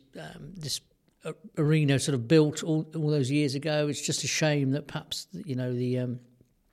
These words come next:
it came probably about twenty years too late to take real advantage of cricket when it was really flying. Unfortunately, when, by the time the I C G was, was built,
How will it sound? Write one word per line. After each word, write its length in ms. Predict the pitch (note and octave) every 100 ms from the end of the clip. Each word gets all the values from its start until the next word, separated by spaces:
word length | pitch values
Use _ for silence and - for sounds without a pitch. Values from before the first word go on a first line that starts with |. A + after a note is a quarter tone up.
| - -
it 140 | F3
came 240 | - D3 B2
probably 340 | C#3+ B2+ B2
about 220 | A#2+ -
twenty 300 | - D#3 C#3+
years 320 | C3+ C#3 C3+
too 200 | - D#3
late 460 | C#3+ D3+ D#3 - -
to 200 | D3 C3
take 300 | B2 - C3+ C#3
real 360 | C3+ C#3 C3
advantage 600 | C3 C3 C3+ C3+ - C3
of 320 | C3 B2+ A#2+ - - - - - - _
cricket 420 | - E3+ - D3 C#3
when 100 | C3
it 80 |
was 160 | C#3 B2
really 360 | C3 C#3+ C3 B2
flying. 540 | - D3 C3+ B2+ B2
Unfortunately, 520 | A#2+ A2+ D#3 D3+ C3+
when, 320 | B2+ B2+ B2+ D#3
by 100 | C3+
the 80 | B2+
time 160 | C#3 C3
the 120 | C3
I 80 | B2
C 140 | C#3
G 220 | B2 B2+
was, 220 | A#2+ B2 - - A3
was 140 | C3+
built, 480 | A#2+ D3+ C3 B2 -